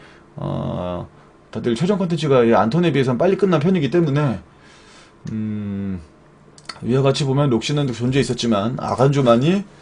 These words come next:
어, 흐릿하게 기억하고 있는 다른 사람들 기억 속에 삭제된 걸 알게 됩니다.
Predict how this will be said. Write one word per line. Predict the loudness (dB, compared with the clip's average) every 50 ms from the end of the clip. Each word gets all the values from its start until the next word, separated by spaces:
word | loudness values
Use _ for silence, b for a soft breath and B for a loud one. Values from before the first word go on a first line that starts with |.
| B B B B B B B B -20 -14
어, | -10 -6 -4 -4 -4 -4 -4 -2
흐릿하게 | -2 -2 0 2 2 2 2
기억하고 | 2 0 0 2 2 2
있는 | 2 2
다른 | 2 0 0 0 0
사람들 | 0 0 2 2 2 4 2 2 0 -2
기억 | -4 -4 -4 -4
속에 | -4 -4 -2 -2
삭제된 | -2 -4 -4 -4 -2 0
걸 | 2 4 4
알게 | 4 4 2
됩니다. | 0 -2 -2 -4 -4 -6